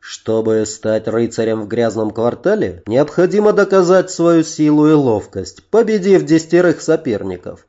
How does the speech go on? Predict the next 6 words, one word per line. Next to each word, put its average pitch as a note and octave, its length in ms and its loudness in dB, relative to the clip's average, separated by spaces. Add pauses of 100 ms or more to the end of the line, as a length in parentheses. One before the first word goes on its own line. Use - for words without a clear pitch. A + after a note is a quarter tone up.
не A2 160 -2
упустил G#2 480 -8
случая A#2 440 -6
просветить G#2 680 -8
меня A2 260 -2
мастер. F2+ 500 -10